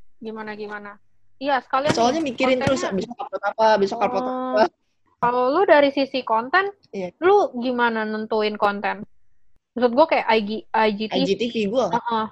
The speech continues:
Speaker 1: I G T V. Kayak dari se-, dari segi konten ya, belum editing. Maksudnya buat lu tentuin konten, lu matengin itu konten, skrip, dan kawan-kawannya.
Speaker 2: Kadang ada yang dari otak sendiri, Lin. Tapi kadang
Speaker 1: Heeh.
Speaker 2: juga we do research gitu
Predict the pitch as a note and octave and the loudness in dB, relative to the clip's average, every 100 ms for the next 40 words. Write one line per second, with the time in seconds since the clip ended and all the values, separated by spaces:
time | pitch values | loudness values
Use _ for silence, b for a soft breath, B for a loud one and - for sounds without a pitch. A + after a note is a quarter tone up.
0 | _ A3+ A3 A3+ B3 - B3 - - G#3 | _ -2 -2 -4 -6 -4 -6 -4 0 0
1 | G#3 - - _ - B3 C4 F4 C#4 A#3 | -2 -8 -20 _ 2 6 8 8 6 4
2 | A3 A3+ E4+ D#4+ A#3 A#3+ A#3 A#3 B3 G3 | 4 6 6 4 2 4 2 4 2 2
3 | F#3 G3 G#3+ A3+ C#4 A#3 A3 A3+ A#3 F#3+ | 0 -2 0 2 4 2 -2 -4 -6 -6
4 | G#3 G#3+ A3+ C#4 C4 G#3 G3+ G3+ - G3+ | -6 -4 -4 -2 0 0 -2 -6 -6 -6
5 | G#3 G3 G3 G#3+ C4 B3 A#3 A3+ A#3 - | -4 -4 -2 -2 2 0 2 0 0 -2
6 | b b - A3+ A3+ G#3+ G#3 G3+ G#3+ - | b b 4 4 4 0 -2 -4 -4 0
7 | A3 C4 B3+ A#3+ A#3 - A3+ - G#3+ G3+ | 2 2 2 0 -4 -6 -6 -6 -4 0
8 | G#3 G#3 G#3 A3 B3+ B3 A3+ A3+ _ _ | 0 0 0 0 0 -4 -6 -6 _ _
9 | _ _ _ _ _ G3+ G3+ C#4+ D4+ A3+ | _ _ _ _ _ 4 4 4 4 2
10 | G#3 F#3+ E3+ F#3+ F#3 G3+ F3+ F3 F#3+ F#3+ | 4 4 4 2 0 0 2 4 4 4
11 | G3 F#3 F#3 - - A3 G#3 A3 A3+ F3+ | 4 2 -4 -6 -4 0 4 4 4 4
12 | F3+ A3+ - _ _ _ _ G#3 G#3 G3 | 4 2 0 _ _ _ _ 0 2 6
13 | A3 G#3 G#3 G#3 G#3 F3 - F#3 | 6 6 4 4 2 0 -2 -4